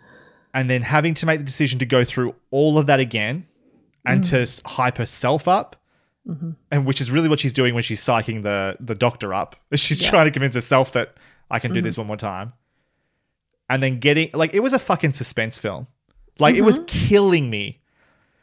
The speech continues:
Speaker 1: Waiting to get those phone calls. You know, when she's waiting online, it's like, "Oh, patients are extremely important to us. Please hold, blah, blah, blah." And
Speaker 2: Oh
Speaker 1: you're just
Speaker 2: my
Speaker 1: like,
Speaker 2: God.
Speaker 1: "I fucking hate this. This is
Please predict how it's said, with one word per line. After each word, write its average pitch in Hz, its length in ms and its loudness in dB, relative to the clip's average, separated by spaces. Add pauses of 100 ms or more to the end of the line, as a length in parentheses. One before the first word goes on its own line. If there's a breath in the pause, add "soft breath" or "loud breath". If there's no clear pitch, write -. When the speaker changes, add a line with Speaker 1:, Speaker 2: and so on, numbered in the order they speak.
(880)
Speaker 1:
Waiting 170 540 2
to 156 120 -4
get 156 160 2
those 135 240 0
phone 127 240 0
calls. 113 480 -2
You 131 60 -2
know, 127 80 0
when 127 80 -2
she's 165 240 -2
waiting 143 320 4
online, 117 440 -2
it's 110 160 -10
like, 117 220 -2
"Oh, 196 180 0
patients 120 420 -6
are 131 60 -4
extremely 147 300 -4
important 156 320 -4
to 107 100 -6
us. 110 100 -6
Please 208 220 -6
hold, 113 320 -6
blah, 117 140 -4
blah, - 0 -
blah." 117 180 -4
And 104 80 -2
Speaker 2:
Oh - 40 0
Speaker 1:
you're 185 80 -2
just - 100 -4
Speaker 2:
my - 0 -
Speaker 1:
like, 117 100 -6
Speaker 2:
God. 156 240 -4
Speaker 1:
"I 160 40 -14
fucking 135 440 0 (360 loud breath)
hate 143 520 -2
this. 151 240 0
This - 240 -10
is 104 240 -10